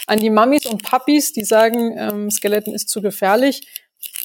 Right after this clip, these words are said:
müsst ihr keine Angst haben, auch wenn meine Mama nie zugeguckt hat. Wir passen schon auf die Kids auf und, ähm, ihr dürft die da ruhig mal hinschicken und dürft ihnen zeigen, wie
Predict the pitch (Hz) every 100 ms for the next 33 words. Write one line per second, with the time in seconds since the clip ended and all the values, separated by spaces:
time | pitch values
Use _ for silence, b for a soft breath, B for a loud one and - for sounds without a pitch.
0 | 196 220 - 202 202 196 - 233 233 240
1 | 220 202 185 214 202 196 196 196 214 214
2 | 208 226 220 220 220 240 226 b b _
3 | - - 208 208 214 214 214 214 208 220
4 | - 202 226 - 208 196 202 196 196 190
5 | 208 - 196 226 220 226 202 196 220 214
6 | 196 214 233 247 233 214 202 196 214 -
7 | 202 196 - 190 208 196